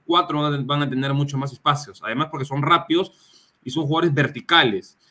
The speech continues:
Ahora, a mí no tanto me preocupa el tema físico de que si Lau está cansado o no. Lo que un poco me preocupa a mí es el tema del biotipo, porque yo, en el partido contra Liga yo vi el primer tiempo en bastantes jugadas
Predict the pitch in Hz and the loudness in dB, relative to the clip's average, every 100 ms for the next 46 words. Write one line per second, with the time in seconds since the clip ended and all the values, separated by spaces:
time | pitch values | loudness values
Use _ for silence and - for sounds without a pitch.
0 | _ _ - 151 135 101 - _ _ _ | _ _ 0 4 4 0 -8 _ _ _
1 | _ _ _ _ _ _ _ _ - 147 | _ _ _ _ _ _ _ _ 2 4
2 | 214 226 220 233 - 233 226 214 151 147 | 4 4 4 2 4 2 4 2 2 0
3 | 180 190 160 185 185 - 202 196 175 - | 0 0 0 0 -2 -2 -4 -4 -4 0
4 | 208 185 165 113 135 135 151 147 190 151 | 0 2 -2 -2 -6 -2 -2 -2 -2 -2
5 | 131 160 143 156 147 - - _ _ _ | 0 0 0 0 -2 -4 -12 _ _ _
6 | _ - 147 147 143 143 139 151 214 220 | _ -2 2 4 2 0 0 0 0 0
7 | 214 156 147 143 147 214 208 170 180 202 | 0 0 0 -2 -2 -4 -2 -2 0 -2
8 | 208 208 202 - - _ _ _ _ - | -2 -2 -4 -10 -18 _ _ _ _ -10
9 | 151 151 143 170 196 202 180 151 123 - | -2 0 0 0 2 2 2 2 0 0
10 | 190 123 120 117 110 123 131 151 151 143 | -2 -4 -8 -6 -6 -2 -2 0 -2 0
11 | 139 135 214 226 208 147 151 196 196 180 | -2 -2 -2 -2 -2 0 0 2 2 4
12 | 180 196 196 175 - - _ 135 131 135 | 2 2 -2 -4 -8 -20 _ -4 -2 0
13 | 170 156 190 190 156 131 - 175 180 185 | -2 -2 -2 -2 -2 -4 -6 -4 -2 -2
14 | - 170 175 185 214 220 | 0 2 2 2 -2 -8